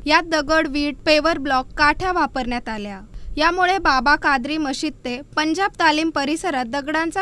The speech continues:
खच दिसून आला. दरम्यान परिसरातील नागरिकांनी लगेच दुकाने बंद करण्यास सुरुवात केली. दरम्यान याबाबत मस्के कुटुंबियांकडून तक्रार दाखल करण्यात येत आहे.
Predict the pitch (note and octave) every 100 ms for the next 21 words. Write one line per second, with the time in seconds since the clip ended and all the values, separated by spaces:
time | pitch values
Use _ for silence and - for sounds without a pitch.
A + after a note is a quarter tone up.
0 | - D4 C4+ B3 C#4+ D4 C4 A3+ G#3 G#3
1 | - C#4 F4+ G4 G4+ E4+ D4+ E4 E4 E4
2 | G4 F#4 C#4+ B3 C4+ E4+ E4+ C4 C4+ C#4+
3 | F#4+ E4+ E4 D4+ D#4 D#4+ D#4 C4 C4 C4+
4 | C#4 - - A#3+ A3 A3 A3+ G#3+ G#3 G#3
5 | - B3 C4+ D4 F4 D#4+ E4+ F4 C4+ C4+
6 | C#4+ D4+ - F#4+ G4 D#4+ F4 F4 E4+ F4
7 | E4+ B3+ C4 D#4 - F4+ F4+ C#4+ C#4+ D4+
8 | D#4+ C#4+ A#3+ B3 - A#3+ A#3+ A3+ G#3+ G3+